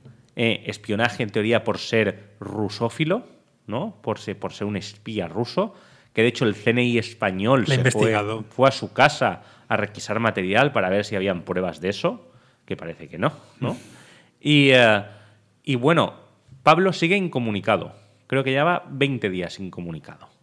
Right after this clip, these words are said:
Speaker 1: ¿vale? A partir de que estamos grabando. Y, y podrían caerle como mínimo un año y máximo de diez. Y el juez le verá dentro de tres meses o cuatro, a lo que el consulado español está haciendo muy poco.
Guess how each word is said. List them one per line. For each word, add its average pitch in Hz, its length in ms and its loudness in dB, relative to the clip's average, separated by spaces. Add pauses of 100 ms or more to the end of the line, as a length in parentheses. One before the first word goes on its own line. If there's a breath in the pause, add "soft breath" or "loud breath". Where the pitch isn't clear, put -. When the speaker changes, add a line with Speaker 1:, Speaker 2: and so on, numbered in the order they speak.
(120)
Speaker 1:
¿vale? 98 340 -6 (440 soft breath)
A 110 120 -2
partir 101 280 -4
de 92 80 -6
que 92 60 -12
estamos 90 300 -10
grabando. 123 680 -6 (680 soft breath)
Y, 131 420 4 (540)
y 123 120 -6
podrían 113 360 -2
caerle 151 580 2
como 131 200 0
mínimo 160 580 -2
un 170 160 0
año 226 420 -2 (600)
y 147 120 0
máximo 160 460 0
de 113 100 2
diez. 101 380 -2 (140)
Y 123 100 -2
el 120 100 2
juez 160 280 0
le 175 100 0
verá 165 360 2
dentro 151 340 -2
de 127 100 0
tres 139 260 -4
meses 147 280 -6
o 107 80 -8
cuatro, - 500 -4
a 110 80 -6
lo 113 120 2
que 113 120 -4
el 104 80 -2
consulado 117 400 -2
español 135 300 -4
está 131 100 -8
haciendo 156 260 -4
muy 127 300 -2
poco. - 400 -14